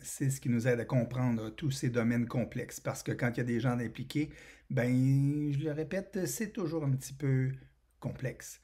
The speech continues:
C'est vraiment pas clair. Et quand il y a des gens impliqués, on a eu tendance souvent à gérer ces histoires-là comme si c'était simple ou compliqué. Alors, c'est pas vraiment le cas.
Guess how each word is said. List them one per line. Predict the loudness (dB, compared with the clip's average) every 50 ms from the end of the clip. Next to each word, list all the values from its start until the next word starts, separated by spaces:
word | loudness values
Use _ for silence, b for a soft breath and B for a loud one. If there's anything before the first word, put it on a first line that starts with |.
| B B B B B
C'est | B -6 -6 -4 -2 -4 -4
vraiment | -4 -6 -6 -6 -6 -8 -6
pas | -6 -6
clair. | -4 -2 0 0 0 -2 -4 -4 2
Et | 4 4 4 4
quand | 2 2 2 2 2
il | 2
y | 2
a |
des | 4 4 4
gens | 4 4 2
impliqués, | 2 0 0 0 0 0 2 2
on | 4 6
a | 6 6
eu | 4 4
tendance | 2 4 4 4 6 6 4 4 2 0 -4 -6
souvent | -4 -4 -2 0 0 0 0 2 0 0 0 0
à | 2 4 6 6
gérer | 6 4 4 4 4 4 4 4 2 2 2
ces | 0 0 -2 -2 -2 -4 -8 -10 -8 -8
histoires-là | -10 -10 -6 -2 0 0 2 2 2 2 2 2 0 B B B B
comme | 2 2 4 4
si | 2 0
c'était | -2 -2 -2 0 0 0
simple | 0 0 0 -2 -2 -2 -2 -4 -4 0
ou | 0 0
compliqué. | 2 2 2 0 0 0 -2 -8 -6 -6 -6 -6 -8 B B B B B B B B
Alors, | -4 -4 -4
c'est | -4 -2
pas | 0 0 2
vraiment | 2 2 2 2 0
le | -2 -4
cas. | -4 -6 -6 -8